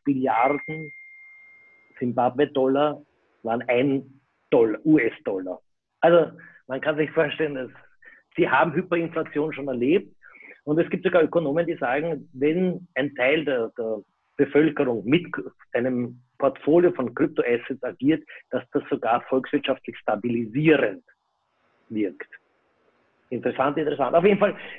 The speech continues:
in Afrika ist das offensichtlich schon wirklich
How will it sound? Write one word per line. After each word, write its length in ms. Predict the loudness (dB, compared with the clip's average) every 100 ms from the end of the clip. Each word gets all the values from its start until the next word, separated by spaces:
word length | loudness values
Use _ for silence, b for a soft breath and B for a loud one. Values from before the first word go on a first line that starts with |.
| -18 -6
in 140 | 0
Afrika 400 | 2 2 0 -2
ist 140 | -6 -6
das 160 | -10
offensichtlich 580 | -12 -12 -10 -10 -8 -6
schon 320 | -4 -4 -4
wirklich 520 | -2 -2 -2 -4 -4